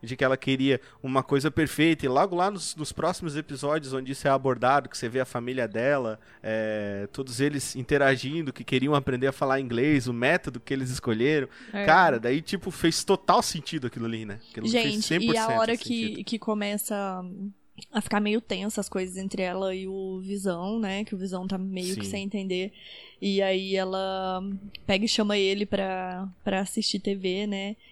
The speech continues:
Speaker 2: E aí, tipo, ele, eu acho que ele faz um comentário, né? Que tipo assim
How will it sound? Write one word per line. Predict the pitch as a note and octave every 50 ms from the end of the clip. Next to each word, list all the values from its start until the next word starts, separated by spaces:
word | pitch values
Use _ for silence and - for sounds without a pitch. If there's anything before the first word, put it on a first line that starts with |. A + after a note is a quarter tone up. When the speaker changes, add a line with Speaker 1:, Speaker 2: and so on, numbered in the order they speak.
| - -
Speaker 2:
E | G3 G3+ G3 G3
aí, | G3 G3 G3 F#3+ F#3+ G3 G3 G3 G3 G3 G3 G3+ G3 G3 F#3+ F#3+ G3+ G#3 G#3 - - - - - - -
tipo, | - - - - A3+ A3 G#3 A3
ele, | - - A3 B3 - -
eu | C4 B3+
acho | B3+ B3 -
que | - C#4+
ele | C4+
faz | - - - A#3 - C4 C4+ C4
um | C4+ B3+
comentário, | - A3+ G#3 G#3 G3+ G3 G3 G3 F#3+ F#3 F#3+ G3 G3 F#3 F#3
né? | F#3 F#3 F#3+ G3+ G#3+
Que | G#3+ A3 G3+
tipo | - - -
assim | G3+ - - A3 G#3 G#3